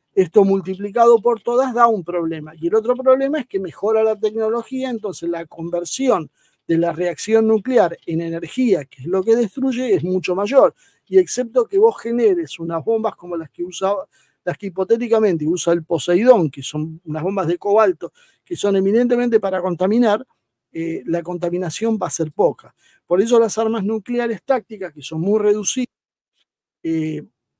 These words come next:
calculan que en veinticuatro a cuarenta y ocho horas el lugar está habitable de vuelta. Si tiene una bomba nuclear táctica, eh,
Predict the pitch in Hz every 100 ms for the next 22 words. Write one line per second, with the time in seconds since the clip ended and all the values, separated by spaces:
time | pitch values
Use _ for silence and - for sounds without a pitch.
0 | _ - 170 160 233 208 190 185 170 185
1 | 247 254 214 185 185 190 185 190 226 240
2 | 262 247 233 240 196 - 170 185 214 -
3 | 196 180 196 185 233 185 143 147 _ _
4 | _ _ - 139 226 254 240 214 226 214
5 | 196 175 214 196 247 220 - 226 240 285
6 | _ _ _ _ _ _ 160 151 147 147
7 | 165